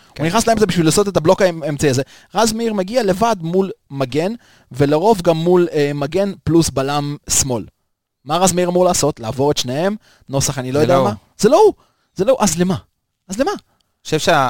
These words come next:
Speaker 1: ה-, לא רק אפילו, אנחנו מדברים על ה-, להוציא כדור אחורה. צריך להיות הרבה יותר גיוון בקרוסים ובהכנסות כדור. אני חושב שזה מצופה מ-, ממגן. כן, אבל עוד פעם, זה לא משהו שיש לנו, אבל אם הוא, זה משהו שאפשר לעבוד עליו באימונים. אפילו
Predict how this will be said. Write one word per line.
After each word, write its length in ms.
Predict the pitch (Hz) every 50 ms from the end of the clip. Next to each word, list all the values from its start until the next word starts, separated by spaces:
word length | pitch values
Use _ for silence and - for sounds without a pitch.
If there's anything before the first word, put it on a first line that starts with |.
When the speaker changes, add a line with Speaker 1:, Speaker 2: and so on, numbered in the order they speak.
| 117 -
Speaker 1:
ה-, 800 | 131 123 117 113 110 107 107 107 107 107 107 107 104 104 104 104 107
לא 140 | 117 131 151 165
רק 160 | 165 151 -
אפילו, 380 | 104 - - 139 127 127 123 117
אנחנו 200 | 110 107 - 117
מדברים 280 | 110 107 113 127 131 123
על 100 | 113 110
ה-, 140 | 107 107 -
להוציא 280 | 117 110 104 - -
כדור 300 | - 117 110 117 113 110
אחורה. 300 | 101 78 110 104 98 104 - - _ _ _ _
צריך 200 | _ - 135 -
להיות 180 | 139 139 - -
הרבה 180 | 113 107 123 135
יותר 160 | - 139 120
גיוון 500 | 110 110 104 104 117 131 143 156 160 170 _ _ _ _ _ _ _
בקרוסים 680 | 107 104 - - 113 117 131 - - 143 139 131 117 107
ובהכנסות 540 | 107 101 107 101 - 110 107 - 131 120
כדור. 180 | - 120 117 123
אני 60 | 123
חושב 120 | - - 135
שזה 300 | - 143 127 127 117 113
מצופה 340 | 110 - - 117 - 151 143
מ-, 340 | 135 123 113 101 - 117 113
ממגן. 420 | 107 107 107 101 101 107 110 123 147 - _ _ _ _ _ _ _ _ _ _ _ _ _ _
כן, 120 | 170 -
אבל 160 | 165 135 143 160
עוד 80 | 180
פעם, 180 | - 160 131 117
זה 100 | 117 117
לא 80 | 123
משהו 240 | 139 147 - - 139
שיש 260 | - - 175 180 -
לנו, 240 | 151 135 123 117 113
אבל 340 | 110 107 127 120 120 120 110 -
אם 160 | 139 139 147
הוא, 160 | 151 135 123 - - -
זה 260 | - 143 127 123 120
משהו 180 | 131 147 147 135
שאפשר 280 | - 135 - - 147
לעבוד 220 | 139 135 131 143 143
עליו 140 | 139 127 120
באימונים. 460 | 120 113 113 120 120 113 101 104 107
אפילו 640 | 107 - 131 131 139 135 131 127 123 120 117 107